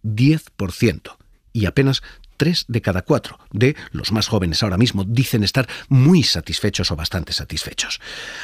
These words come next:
Hay una desafección creciente generación tras generación, y hay una clave que lo explica:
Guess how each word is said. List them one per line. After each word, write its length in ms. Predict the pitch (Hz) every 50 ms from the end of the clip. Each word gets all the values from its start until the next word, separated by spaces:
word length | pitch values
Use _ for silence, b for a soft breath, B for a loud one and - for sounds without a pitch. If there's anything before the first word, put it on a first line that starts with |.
| B B B
Hay 160 | 151 151 175
una 160 | 185 175 160
desafección 640 | 135 127 - 127 110 - 104 - - 131 127 135 143 - _ _
creciente 540 | - 110 104 - - 123 117 117 - 135
generación 640 | 123 - - 110 104 104 92 95 - - 117 110 104
tras 260 | 95 - 92 87 -
generación, 640 | - - 78 73 73 67 67 - - 78 - - - B B B B B B B
y 180 | - 139 113 123
hay 120 | 131 143 - _
una 220 | 156 147 143 131
clave 280 | - - 139 135 135 -
que 120 | - 123
lo 80 | 107 98
explica: 560 | - - - 113 92 - - - - -